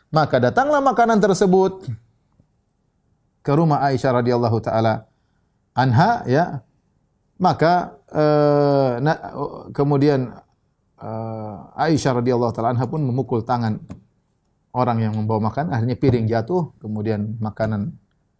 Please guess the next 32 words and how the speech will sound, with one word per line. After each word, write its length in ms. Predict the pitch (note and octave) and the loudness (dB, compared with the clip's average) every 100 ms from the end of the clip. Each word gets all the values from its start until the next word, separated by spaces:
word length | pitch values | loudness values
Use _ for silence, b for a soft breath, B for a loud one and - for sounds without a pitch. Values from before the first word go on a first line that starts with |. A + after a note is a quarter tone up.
| _ _ _ - | _ _ _ -12
jatuh, 560 | A#2+ A2+ - F3 D3+ - | -4 -2 -2 -4 -4 -4
maka 240 | B2 B2 | -4 -2
Nabi 240 | A#2+ A#2+ A#2 | -2 -2 -4
sallallahu 240 | A2+ G#2+ | -4 -6
alaihi 80 | - | -4
wasallam, 240 | A#2 B2 A#2+ - - _ | -4 -4 -6 -14 -20 _
ya, 60 | A#2+ | -8
karena 220 | A#2 C#3+ D3 | -4 -2 0
cemburu, 480 | E3 F3+ C3+ - _ _ _ - | 2 2 0 -4 _ _ _ -12
maka 240 | B2 B2 | -6 -4
Nabi 240 | A#2+ A#2 | -2 -2
sallallahu 160 | A2+ A2+ | -2 -2
alaihi 80 | A#2+ | -2
wasallam 160 | A#2 | -2
pun 120 | A#2 A2+ | -2 -2
turun, 300 | A2 D3+ F3 | 0 0 2
Nabi 160 | C3+ G#2 | 0 0
sallallahu 160 | A2 | -2
alaihi 80 | G#2 | -2
wasallam 140 | C3 A#2 | -2 0
mengumpulkan 360 | A2 A#2+ B2 A2+ | 0 0 0 0
makanan, 280 | A2 C3+ D3 A#2+ | 0 0 -2 -4
Rasulullah 240 | - B2 | -6 -6
minta 180 | A2+ A#2 - - | -4 -4 -6 -6
piring 240 | B2 A2+ A2+ | -4 -2 -2
yang 140 | A2 | -2
baru 240 | A2 A#2 D3 | 0 0 -2
punya 240 | A#2 A2 G#2+ | -2 -2 -2
Aisyah, 400 | C3+ - E3+ b b b b _ A2 | -2 -2 -4 b b b b _ -8
makanya 320 | G#2+ A#2+ A2+ | -2 0 2
dimasukkan 400 | A2 A2 A#2 A#2 | 0 -2 -4 -2
lagi, 480 | B2 C3 E3+ A3+ | 0 2 2 0